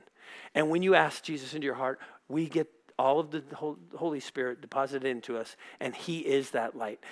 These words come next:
And I will just simply finish by saying this. There's a scripture in Revelations that's talking about the new heaven and new earth, the second coming of Jesus coming.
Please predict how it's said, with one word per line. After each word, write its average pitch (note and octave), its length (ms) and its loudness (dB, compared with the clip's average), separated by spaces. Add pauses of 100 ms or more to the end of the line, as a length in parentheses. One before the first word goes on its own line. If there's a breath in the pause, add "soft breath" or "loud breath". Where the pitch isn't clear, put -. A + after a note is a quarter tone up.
(180 loud breath)
And B2+ 80 2
I C#3 80 8
will F3 140 6
just D3+ 160 -4
simply D3+ 220 0
finish D3 320 -4
by B2 100 -6
saying A#2+ 320 -6
this. A#2 360 -6 (640 soft breath)
There's D#3+ 180 4
a F3 80 0
scripture D#3+ 380 0
in C#3+ 180 -6
Revelations C3+ 580 0
that's C3 180 -6
talking C#3+ 320 -2
about C3 200 -2
the A#2+ 60 -8
new C3+ 180 -4
heaven C#3 280 -4
and B2 140 -4
new C#3+ 160 0
earth, A#2+ 220 0
the B2 80 -8
second D#3+ 360 -4
coming D3 260 -2
of A#2+ 100 -4
Jesus B2 320 -8
coming. A2 320 -6